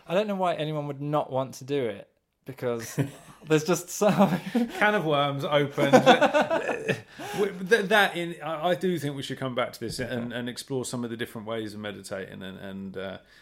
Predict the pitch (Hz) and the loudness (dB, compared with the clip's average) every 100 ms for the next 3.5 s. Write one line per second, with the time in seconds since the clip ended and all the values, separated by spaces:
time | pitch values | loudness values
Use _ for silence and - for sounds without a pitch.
0 | _ 113 117 107 107 107 - 104 - 107 | _ -8 -8 -8 -10 -10 -10 -12 -6 -6
1 | 101 92 95 - 95 95 95 95 104 95 | -6 -8 -10 -14 -14 -12 -10 -10 -12 -12
2 | 98 101 95 95 101 95 110 104 98 110 | -12 -14 -14 -14 -14 -14 -14 -14 -12 -10
3 | 101 104 98 98 104 | -8 -10 -10 -14 -16